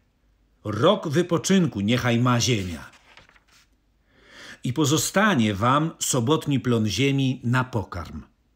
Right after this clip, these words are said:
Tobie i słudze twojemu, i służebnicy twej, i najemnikowi twemu,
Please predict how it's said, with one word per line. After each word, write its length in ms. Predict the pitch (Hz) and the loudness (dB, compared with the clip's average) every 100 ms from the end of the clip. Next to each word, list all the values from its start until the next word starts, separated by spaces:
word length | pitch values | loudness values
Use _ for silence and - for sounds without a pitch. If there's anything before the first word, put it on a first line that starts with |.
| _ _ _ _ | _ _ _ _
Tobie 500 | 139 143 147 156 160 - _ - - - - | 0 2 2 0 -2 -8 _ -20 -20 -18 -6
i 120 | 110 | -4
słudze 400 | - 120 147 143 | -2 0 0 -2
twojemu, 560 | 143 143 139 143 143 131 | -4 -2 0 0 0 -2
i 100 | 107 | -4
służebnicy 800 | - 113 107 113 101 147 131 131 | -4 -4 -2 -2 0 -2 -2 -6
twej, 340 | - 139 131 | -4 -4 -2
i 60 | 107 | -4
najemnikowi 880 | 104 98 95 95 87 - 135 127 123 | -2 -2 -4 -4 -6 -2 -2 -2 -4
twemu, 480 | - 135 131 127 | -2 -2 0 -2